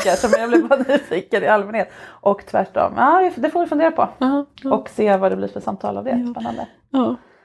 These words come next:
Speaker 2: Ehm, och nämnas, om, om du nu ska säga, "Åh, vi är bra på det här." Vi har ju övat massor på det här.
Speaker 1: Det har vi.
Speaker 2: Ja.
Speaker 1: Både med varann och i livet.
Speaker 2: Ja.
Speaker 1: Jag är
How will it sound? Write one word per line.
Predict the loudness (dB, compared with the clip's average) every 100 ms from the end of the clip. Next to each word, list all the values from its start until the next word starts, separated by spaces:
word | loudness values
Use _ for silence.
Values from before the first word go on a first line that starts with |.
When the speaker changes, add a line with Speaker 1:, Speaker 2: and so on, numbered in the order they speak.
| _ _ _
Speaker 2:
Ehm, | -6 -4 -6 -8 -8 -10 _ 0
och | 0 0 -6 0
nämnas, | 2 4 2 0
om, | -2 -4
om | -2 -2 0
du | 0 0
nu | -4
ska | -2
säga, | 0
"Åh, | 0
vi | 2
är | 2
bra | 2
på | 2
det | 0
här." | 0
Vi | 2
har | 2
ju | 4 6
övat | 4 4 0
massor | -2 -4 -4
på | -4
det |
här. | -6 -12 -20 -4
Speaker 1:
Det | 0
har | 2 2
vi. | 0 -6
Speaker 2:
Ja. | -2 -2
Speaker 1:
Både | 0 -2
med | -2 0
varann | 2 2 2
och | -6 -10 -8
i | -2 -2
livet. | -2 -4 -6 -8 -16 -4
Speaker 2:
Ja. | -2 -2 -4 _
Speaker 1:
Jag | -6 2 2
är | 2